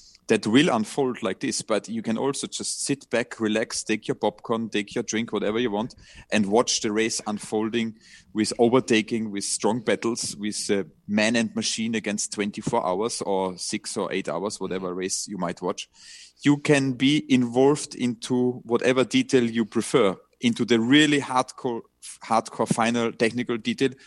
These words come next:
or you can just be entertained by the amazing sport and very authentic sport unfolding in front of you. So I think it gives the opportunity for every fan out there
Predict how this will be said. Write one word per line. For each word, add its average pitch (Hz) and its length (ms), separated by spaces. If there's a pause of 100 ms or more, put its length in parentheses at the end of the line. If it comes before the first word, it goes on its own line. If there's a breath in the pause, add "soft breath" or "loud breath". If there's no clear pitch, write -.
(300 loud breath)
or 113 100
you 123 120
can 113 200
just - 520
be - 180
entertained 113 720 (480 soft breath)
by 107 140
the 107 180
amazing 110 420
sport - 600 (200)
and 101 180
very 127 240
authentic 110 540
sport 95 360
unfolding 101 460
in 98 80
front 214 280
of - 160
you. 180 80
So 220 80
I 214 40
think - 180 (380 loud breath)
it - 200
gives 151 400
the - 120
opportunity 123 600
for - 240
every 143 280
fan 123 280
out 101 200
there 110 200